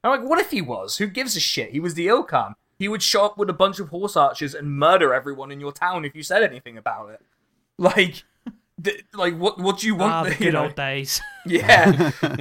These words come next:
Speaker 1: But this, but this entire arc of this show is basically, um, Osman, basically, Gehatu's son is missing,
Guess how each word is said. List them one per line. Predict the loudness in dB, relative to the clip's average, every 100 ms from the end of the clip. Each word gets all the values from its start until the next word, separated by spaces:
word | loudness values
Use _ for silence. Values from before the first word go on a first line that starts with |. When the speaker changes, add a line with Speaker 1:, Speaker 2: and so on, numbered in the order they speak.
| -8 -2 6
Speaker 1:
But | 8
this, | 6 2
but | -2 -4
this | -2 -2
entire | -2 6 8 8
arc | 8 6 4
of | -4 -2
this | -4
show | -2 2 2 2
is | -4
basically, | -2 -2 -2 -6 -4 -4 -4 -6
um, | -4 -2 -4 -10 -18 -20 -12
Osman, | -8 -6 -6 -4 -6 -6 0
basically, | 0 0 -2 0 0 -2 -8 -8
Gehatu's | -4 0 0 0 -2
son | 2 2
is | 0 -6
missing, | -10 -12 -14